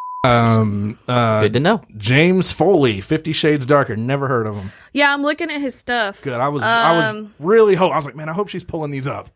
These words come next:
Speaker 3: None of 'em are really good, <laughs> but there's a lot of 'em that,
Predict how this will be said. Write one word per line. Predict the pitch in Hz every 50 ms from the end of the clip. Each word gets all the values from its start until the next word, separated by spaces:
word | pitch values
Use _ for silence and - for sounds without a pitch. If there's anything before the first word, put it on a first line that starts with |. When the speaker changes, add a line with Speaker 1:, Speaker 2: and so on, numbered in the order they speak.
| _ _ -
Speaker 3:
None | 262 311 370 427
of | 415
'em | 415 403 339
are | 269 226 214
really | 214 226 226 220 214 214 208
good, | 208 214 214 214 214 220 226 349 302 - - -
<laughs> | - 320 311 349 302 294 - - 262 - - - - -
but | - 269 233
there's | 233 285 285 285 254
a | 240
lot | 226 220 220 220 220 226 240
of | 247 226
'em | 220 208 208 202
that, | 196 190 180 - -